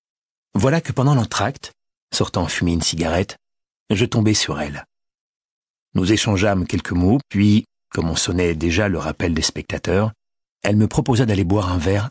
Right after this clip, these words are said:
après le ballet. Nous nous retrouvâmes au Rémord, un café à quelques pas de là. C'est ainsi que Sloane entra dans ma vie. Sloane était belle,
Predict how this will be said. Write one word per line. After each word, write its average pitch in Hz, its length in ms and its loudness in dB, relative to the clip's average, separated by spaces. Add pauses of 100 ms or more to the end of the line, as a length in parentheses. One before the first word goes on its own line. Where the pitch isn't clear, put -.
après 110 320 -2
le 90 100 0
ballet. 71 300 -4 (1500)
Nous 120 160 6
nous 120 160 6
retrouvâmes 123 680 2
au 107 100 2
Rémord, 87 520 2 (480)
un 87 80 0
café 101 300 -2
à 90 80 0
quelques - 260 -4
pas 78 180 -4
de 73 100 -8
là. - 200 -8 (960)
C'est - 200 -4
ainsi 107 320 0
que 92 120 0
Sloane 90 580 2 (400)
entra 95 360 0
dans 76 120 -4
ma 78 100 -4
vie. - 220 -8 (2250)
Sloane 107 320 2
était 92 180 0
belle, 78 440 -2